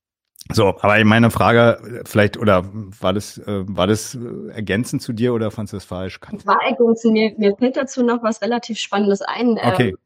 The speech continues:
Speaker 2: weil ich habe ja davon gesprochen, dass das als Menschenrecht festgelegt ist. Das ist im deutschen Grundgesetz noch ein bisschen anders. Also im deutschen Grundgesetz ist nicht, ähm, explizites Recht auf Bildung drin, sondern das ergibt sich quasi so aus,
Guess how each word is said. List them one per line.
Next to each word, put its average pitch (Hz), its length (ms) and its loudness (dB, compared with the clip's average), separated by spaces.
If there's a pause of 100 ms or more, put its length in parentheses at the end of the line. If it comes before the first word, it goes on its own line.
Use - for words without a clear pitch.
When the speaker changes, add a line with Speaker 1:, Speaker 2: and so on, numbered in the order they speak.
Speaker 2:
weil 185 360 -2
ich 202 160 -10
habe 226 140 0
ja 214 40 0
davon 214 280 -2
gesprochen, 214 440 -4
dass 196 140 0
das 202 160 -10
als 190 180 -2
Menschenrecht 208 560 0
festgelegt 196 560 -6
ist. 220 140 -6
Das 196 160 -12
ist 220 120 -10
im 208 120 4
deutschen 208 340 -2
Grundgesetz 226 560 -6
noch 190 160 -4
ein 202 80 -2
bisschen 196 300 -6
anders. 311 400 -6 (500)
Also 196 180 4
im 208 120 4
deutschen 220 260 2
Grundgesetz 240 480 0
ist - 160 -8
nicht, 247 380 0
ähm, 214 240 4
explizites 220 720 -4
Recht - 200 -2
auf - 160 -4
Bildung 294 300 -2
drin, 277 260 -4
sondern 220 300 2
das 208 160 -6
ergibt 180 340 -6
sich - 200 -4
quasi 190 340 0
so 196 320 -2 (520)
aus, 196 420 -2